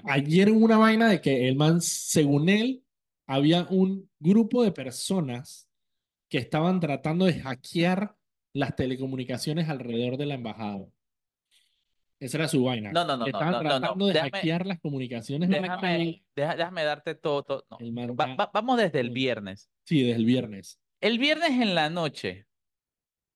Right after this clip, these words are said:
Speaker 2: y esto, digo, fuentes extraoficiales.
Speaker 1: Fuentes extraoficiales. Ujú.
Speaker 2: Eh,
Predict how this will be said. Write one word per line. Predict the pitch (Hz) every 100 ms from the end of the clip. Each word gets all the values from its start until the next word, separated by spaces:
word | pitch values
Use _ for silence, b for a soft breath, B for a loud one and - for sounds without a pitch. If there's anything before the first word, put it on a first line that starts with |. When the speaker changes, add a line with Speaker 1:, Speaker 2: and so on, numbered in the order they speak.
| _ _ _ _
Speaker 2:
y | 147 151
esto, | 151 - 185 185 - -
digo, | 131 117 95 - - _ _ _ _ _
fuentes | _ 135 143 156
extraoficiales. | 147 120 107 110 - 135 104 101 143 _
Speaker 1:
Fuentes | 110 104 113
extraoficiales. | 104 101 98 98 98 92 95 - _
Ujú. | 98 98 98
Speaker 2:
Eh, | 120 123 117 107 92